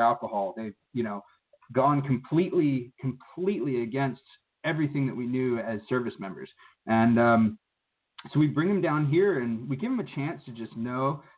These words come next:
that they're not the only one, that there's someone to the, to their left and to the right. We've got about, you know, twenty-five or so participants, um, two mentors, uh, for every three participants.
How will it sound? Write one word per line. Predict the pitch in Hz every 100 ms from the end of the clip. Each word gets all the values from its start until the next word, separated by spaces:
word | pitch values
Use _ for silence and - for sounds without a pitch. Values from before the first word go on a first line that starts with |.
| _ 127
that | 120 113 - _
they're | 123 175
not | 175 165
the | 143
only | 135 135 123 110
one, | 101 104 _ _ _ _ _ _ _ -
that | 135 123 113 - _ _ -
there's | 160 165 143
someone | 160 151 131 120 117 110 - _ _ 120 117 _
to | 151
the, | 170 170 -
to | -
their | 156 156
left | 135 127 123
and | 113
to |
the | 135
right. | 117 104 107 - -
We've | 113 117
got | 120
about, | 113 117 - _ _ _
you | 120
know, | 110 101 - _ _ _ _ _ -
twenty-five | 143 127 127 120
or | 120
so | - 120
participants, | 120 - 104 - 104 143 _ _ _ _
um, | - 98 98 95 98 -
two | 160
mentors, | 147 139 139 127 120 - - _ _ -
uh, | 107 101 101 - -
for | 120
every | 117 123 -
three | 127 127
participants. | 127 110 - - 117 143